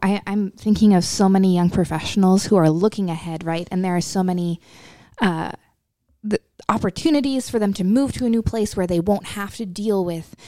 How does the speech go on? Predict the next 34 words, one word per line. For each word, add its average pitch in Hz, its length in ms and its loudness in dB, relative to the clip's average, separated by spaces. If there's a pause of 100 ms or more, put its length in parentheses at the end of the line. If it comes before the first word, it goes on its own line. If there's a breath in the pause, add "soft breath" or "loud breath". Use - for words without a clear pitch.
(180 loud breath)
community 180 800 -2
or 190 160 2
where 196 120 2
they 190 140 -2
can, 190 160 -6
like, 160 220 -6
prove 262 320 -4
their 208 120 -2
independence 190 840 -4
or, - 80 -10
you 262 80 -6
know, 233 100 -2
like, 190 200 -4 (520 loud breath)
prove 247 400 2
that 214 140 -6
they 196 120 -4
can 185 200 -4
do 190 260 2
X, - 220 -10
Y, 190 100 -10
and 185 200 -6
Z. 180 400 -4
And, 170 240 -6 (480 loud breath)
and 196 280 0
a, 208 140 -6 (180)
a - 80 -4
lot 190 220 0
of 208 80 -4
times, 202 260 -2
you 220 60 2
know, 185 120 2
like, 160 160 -6 (800)
I'm 208 180 0
thinking 175 540 -4